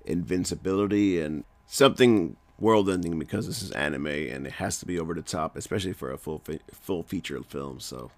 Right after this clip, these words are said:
obviously it's gonna be chaotic considering there's a phoenix involved. So we meet the girl who is, uh, well, we actually introduce the girl who's the belly dancer with her chick, and we find out their names are Eclair,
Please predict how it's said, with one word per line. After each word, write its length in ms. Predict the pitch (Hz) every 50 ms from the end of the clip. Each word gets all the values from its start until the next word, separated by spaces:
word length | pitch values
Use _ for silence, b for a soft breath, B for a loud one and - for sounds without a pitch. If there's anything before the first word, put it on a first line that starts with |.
| _ B B B B B -
obviously 420 | 98 113 110 98 101 - - 82
it's 100 | 73 -
gonna 140 | - 78 78
be 140 | 69 69 -
chaotic 520 | - 85 64 62 64 64 62 62 - - -
considering 480 | - 104 - - 67 64 69 67 64 - - - _ _ -
there's 160 | - 73 78
a 60 | 69
phoenix 340 | - - 76 67 64 - -
involved. 480 | 71 71 65 60 58 58 57 - - - - - - _ _ b b b b b b b b b b b
So 380 | - - - 101 95 92 90 b b b b _ -
we 220 | 101 117 117 95
meet 340 | 101 117 135 160 170 - -
the 80 | -
girl 520 | 127 101 104 113 107 98 92 80 65 - - _ _ _
who 280 | - - 98 92 92 87
is, 280 | 85 80 73 - - -
uh, 240 | 76 73 71 60 55 - -
well, 100 | 95 98
we 180 | 80 98 98
actually 240 | 101 117 113 - 113
introduce 380 | 104 95 92 90 - 101 87 90
the 100 | 78 82
girl 220 | 80 90 85 80
who's 100 | 95 95
the 80 | 98 101
belly 200 | 92 90 92 92
dancer 340 | 87 87 85 90 - - 85
with 140 | 87 90
her 60 | 87 95
chick, 320 | - - 85 78 - - B B B B B B
and 140 | - 90 95
we 40 | 104
find 240 | - 113 113 110
out 60 | 107 98
their 80 | 92
names 340 | 69 87 90 90 90 90 -
are 160 | 90 82 - -
Eclair, 680 | 85 87 - - - 120 135 120 101 85 80 110 107